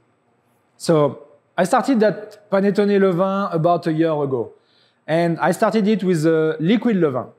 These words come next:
Everyone was saying, "You cannot start a Panettone Levain with a liquid levain." Um, I did it.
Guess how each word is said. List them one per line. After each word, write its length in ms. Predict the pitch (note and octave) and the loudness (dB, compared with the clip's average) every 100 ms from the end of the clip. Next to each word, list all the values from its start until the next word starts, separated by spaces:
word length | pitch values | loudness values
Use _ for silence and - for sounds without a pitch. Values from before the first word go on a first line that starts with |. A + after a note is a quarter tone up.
| _ _ | _ _
Everyone 540 | F#3+ F#3+ G#3+ G#3 G3+ G3 | 0 2 2 2 0 -2
was 160 | F#3 | -2
saying, 300 | F#3+ F#3+ F#3 | 0 0 0
"You 100 | E3+ | -2
cannot 280 | - G3+ A#3+ | -2 -2 -2
start 280 | - A3+ A3 | -2 -2 -2
a 40 | |
Panettone 460 | G3+ G3 F#3 F#3+ F#3+ | -2 -2 -2 -2 -2
Levain 300 | F3 E3+ F3 | -2 -2 -2
with 180 | E3 D3 | -2 -2
a 80 | D3+ | -2
liquid 360 | D3+ - C#3+ | -4 -4 -4
levain." 360 | C#3 C3 C3 D3+ _ _ _ _ - | -2 -2 -6 -8 _ _ _ _ -6
Um, 580 | C#3 C#3+ C#3+ C#3+ C#3+ C#3+ _ _ _ _ - | 0 2 2 0 -4 -10 _ _ _ _ -4
I 200 | E3+ F#3+ | 0 2
did 260 | F#3 F#3+ | 4 4
it. 380 | F#3 G3 F#3+ - | 4 2 -2 -18